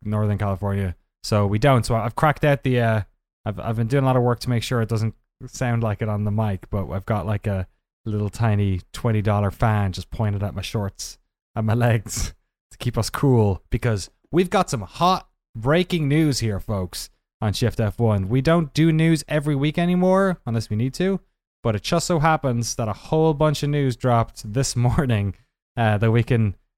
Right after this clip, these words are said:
jump into right away. We're gonna cover off some of the driver shenanigans that happened last week too, but, uh, more than anything, we're gonna be talking about the information that has come up on not just what's going on this year, but also the,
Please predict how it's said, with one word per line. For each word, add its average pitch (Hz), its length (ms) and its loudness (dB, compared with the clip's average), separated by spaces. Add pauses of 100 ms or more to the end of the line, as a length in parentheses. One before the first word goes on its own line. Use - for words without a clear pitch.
jump 113 260 2
into 113 260 2
right 107 180 4
away. 107 180 4
We're 107 120 2
gonna 143 140 4
cover 165 300 2
off 160 140 2
some 156 160 0
of 147 60 4
the 135 40 2
driver 139 800 2
shenanigans 151 720 -2
that 139 100 -4
happened 143 340 -4
last 143 320 -4
week 143 200 -6
too, 202 360 0 (520)
but, 127 160 2
uh, 123 440 2
more 139 240 2
than 139 120 -2
anything, 139 380 2
we're 120 80 2
gonna 120 160 2
be 117 80 0
talking 123 320 0
about 113 320 0
the 113 240 2
information 123 560 -2
that 113 60 0
has 110 120 0
come 117 200 -2
up 117 200 -2
on 113 300 -2
not 135 160 0
just - 220 -4
what's 131 100 -4
going 127 180 -2
on 120 140 0
this 147 220 -2
year, 151 180 2
but 120 160 -2
also 120 380 0
the, 104 340 -4